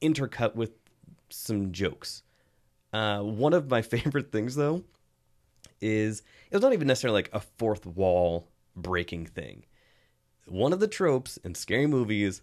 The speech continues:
black guy dies first. Within the first five minutes of this movie, uh,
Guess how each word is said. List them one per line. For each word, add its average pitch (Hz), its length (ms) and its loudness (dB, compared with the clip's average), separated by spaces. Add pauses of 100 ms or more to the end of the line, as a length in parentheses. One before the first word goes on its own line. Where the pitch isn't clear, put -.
(420)
black 104 260 -2
guy 110 120 4
dies 104 240 4
first. - 380 -10 (680)
Within 123 200 0
the 127 80 0
first 170 400 -4
five 143 400 -4
minutes 143 240 -2
of 123 60 -4
this 120 180 -2
movie, 107 480 2 (540)
uh, 98 260 2